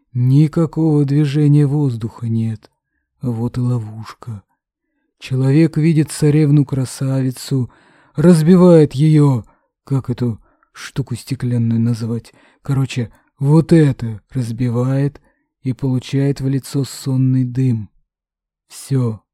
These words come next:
он спит до следующего визита Велимудра.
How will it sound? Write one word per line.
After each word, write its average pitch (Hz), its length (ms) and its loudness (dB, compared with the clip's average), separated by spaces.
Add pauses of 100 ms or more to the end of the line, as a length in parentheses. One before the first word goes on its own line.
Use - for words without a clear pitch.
(100)
он 123 220 0
спит 135 600 -2
до 127 140 -2
следующего 127 880 -4
визита 120 540 -6
Велимудра. 117 840 -2